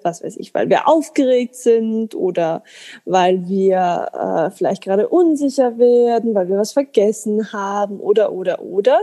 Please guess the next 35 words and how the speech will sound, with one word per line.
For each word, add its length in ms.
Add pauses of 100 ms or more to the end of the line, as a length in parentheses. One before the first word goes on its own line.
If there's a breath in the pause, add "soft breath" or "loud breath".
ja. 240 (560 loud breath)
Und 380 (260)
eigentlich 400
ist 180
es 100
auch 200
nicht 180
schlimm, 280
sich 180
mal 160
ganz 300
kurz 340
anzuspannen 720
und 100
so 160
darf's 300
ja 160
auch 260
ruhig 220
unseren 340
Pferden 340
mal 220
gehen. 320
Ich 160
meine, 300
<laughs> 80
wir 300
können 280
ihnen 200
das 200
ruhig 220
zugestehen, 640
dass 160
sie 80
genauso, 680